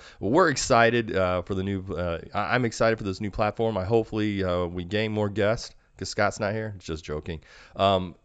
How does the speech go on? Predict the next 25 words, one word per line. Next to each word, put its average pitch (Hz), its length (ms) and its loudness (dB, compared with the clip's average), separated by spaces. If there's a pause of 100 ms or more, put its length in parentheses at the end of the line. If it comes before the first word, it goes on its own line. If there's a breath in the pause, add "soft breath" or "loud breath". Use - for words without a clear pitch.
but, 95 360 4
you 98 100 -2
know, 95 100 2
hope 113 140 4
we - 60 2
don't 120 180 4
lose 104 220 2
any. 76 200 -4
And 87 240 -2
'cause 98 120 -6
Scott 110 220 4
will 110 120 6
be 104 80 2
back. 80 360 0
He, 90 140 -2
he 90 120 -4
will 101 180 4
be 101 140 -2
back 90 360 -2
and, 82 260 -4
uh, 78 300 -8 (240 soft breath)
giving 90 300 -4
us 82 220 -4
his, 85 340 -4
uh, 76 200 -4